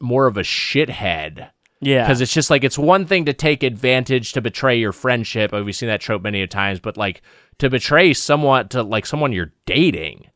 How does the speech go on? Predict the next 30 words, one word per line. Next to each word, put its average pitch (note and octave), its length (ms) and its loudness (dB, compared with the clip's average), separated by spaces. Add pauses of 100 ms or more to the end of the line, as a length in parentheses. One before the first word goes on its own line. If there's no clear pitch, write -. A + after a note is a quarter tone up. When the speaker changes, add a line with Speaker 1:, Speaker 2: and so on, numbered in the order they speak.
(300)
Speaker 1:
like, A2+ 180 -4
that's E3 240 0
another A#2 440 0
level G#2 340 0
of E2+ 80 -4
psychopathy. E2+ 1120 -4
Speaker 2:
Yeah. B2+ 560 2
Speaker 1:
And A#2+ 500 0
Taylor E3 480 4
has C3 360 -2
this A#2+ 160 -4
sort B2+ 180 -2
of A#2+ 60 -2
utilitarian, A2 1200 -2 (480)
t-, - 100 -12 (120)
uh, B2 80 4
you G2+ 180 0
know, A2 100 0
perspective A2 600 -2
of G2+ 140 2
it, F#2+ 180 -2
basically, G#2+ 480 -2
like, G2 240 -2
"Eh, A#2+ 160 0
the G#2+ 160 -6
cause A#2+ 420 2
is G#2+ 160 -8
worth G#2+ 220 0
any G#2 200 -2
sacrifice." G2 1040 -2